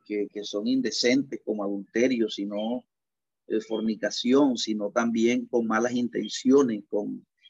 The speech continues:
eh, con tiraera con otro, porque hay gente que quiere derribar al otro por poder. Eh, entonces eso, eso es algo,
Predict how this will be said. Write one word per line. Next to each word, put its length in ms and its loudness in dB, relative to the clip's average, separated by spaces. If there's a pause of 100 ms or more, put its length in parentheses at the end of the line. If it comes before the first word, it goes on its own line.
(420)
eh, 480 0
con 240 -4
tiraera 580 0
con 200 -10
otro, 640 0
porque 300 -8
hay 60 -6
gente 420 -2
que 120 -6
quiere 300 -2
derribar 420 -2
al 120 -2
otro 360 0
por 220 -6
poder. 580 0 (680)
Eh, 560 0 (340)
entonces 540 -2
eso, 180 -2
eso 340 -2
es 60 -8
algo, 460 4